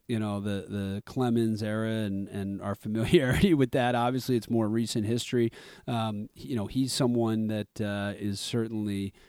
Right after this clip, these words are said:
deserving of consideration, worthy of consideration. There's a lot that goes into it. Uh, Cooperstown usually is sort of that first measurement. Uh, the second is length of service with the organization, uh, community involvement,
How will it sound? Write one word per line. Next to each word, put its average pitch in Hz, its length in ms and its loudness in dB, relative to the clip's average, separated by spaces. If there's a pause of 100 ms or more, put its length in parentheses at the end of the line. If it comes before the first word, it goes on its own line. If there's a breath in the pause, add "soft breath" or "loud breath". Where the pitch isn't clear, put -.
deserving 104 720 0
of 95 180 -6
consideration, 104 840 -2
worthy 101 320 -2
of 95 120 -6
consideration. 104 880 -2 (260 soft breath)
There's 131 160 2
a 127 60 4
lot 127 320 4
that 131 100 -2
goes 120 260 2
into 113 360 -2
it. 101 120 -2 (100)
Uh, 98 360 -4 (120)
Cooperstown 117 680 -2
usually 110 400 -2
is 101 140 -4
sort 110 200 -2
of 101 60 -4
that 101 200 -6
first 110 420 -2 (200 soft breath)
measurement. 113 720 0
Uh, 98 240 -6
the 95 100 -10
second 117 500 0
is 101 340 -4 (100)
length 117 320 -4
of 101 100 -10
service 107 520 -4
with 104 100 -4
the 104 120 -6
organization, 104 960 -2 (280 soft breath)
uh, 90 280 -4 (340)
community 117 540 2
involvement, 107 880 -2